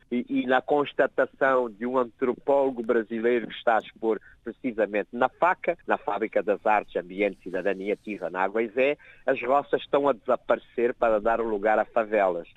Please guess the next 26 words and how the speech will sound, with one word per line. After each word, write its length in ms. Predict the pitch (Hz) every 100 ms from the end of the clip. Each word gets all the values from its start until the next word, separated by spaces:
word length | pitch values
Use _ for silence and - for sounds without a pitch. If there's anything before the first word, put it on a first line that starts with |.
| -
Nós 160 | 110
temos 240 | - 208 -
favelas 600 | 151 139 151 156 165 160 - - - - -
em 160 | 123
crescimento 640 | - 113 - 147 151 160 - - - -
acelerado 680 | - - 120 123 135 147 151 -
em 140 | 98
várias 360 | 98 113 123 123
roças 440 | 127 135 139 143 120
ou 160 | 120
antigas 640 | 120 117 - 170 165 113 -
roças, 440 | - 117 139 - - - - - -
que 80 | 247
de 160 | 196
roças 520 | 147 143 156 143 131 110 - - - - _
pouco 360 | 160 156 - 131
vai 200 | 123 123
ficando, 680 | - 151 - 147 151 160 - - -
n-, 420 | 135 139 139 143
ao 240 | - 160 156
não 240 | 156 147 135 -
ser 480 | 151 156 143 113 90 - -
esse 260 | 135 143 -
património 720 | - 135 - 131 127 135 131
arquitetónico 1080 | 123 - 131 123 - 131 123 117 - - 110 - - -
em 400 | 135 135 131